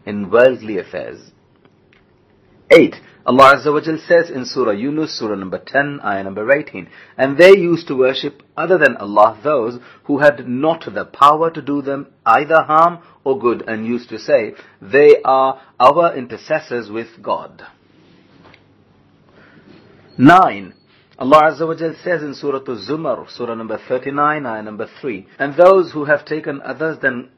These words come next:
God as their helpers and say, 'We do not perform acts of worship towards them except that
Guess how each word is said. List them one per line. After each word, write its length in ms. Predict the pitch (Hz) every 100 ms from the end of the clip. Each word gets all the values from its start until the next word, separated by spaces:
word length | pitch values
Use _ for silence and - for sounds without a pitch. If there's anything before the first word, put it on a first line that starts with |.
| -
God 420 | 104 151 110 113 - _ _
as 180 | 131 123
their 220 | 135 143
helpers 500 | 131 147 180 139 110
and 160 | 113 110
say, 320 | - 139 113 - _
'We 160 | - 139
do 260 | 107 127 127
not 460 | 135 170 180 _
perform 580 | - - 151 143 143 143 _
acts 380 | 135 147 - 127
of 180 | 98
worship 500 | 104 117 117 127 _
towards 440 | - 117 110 110 90
them 340 | 95 143 113 -
except 420 | 120 - 151 -
that 300 | 113 101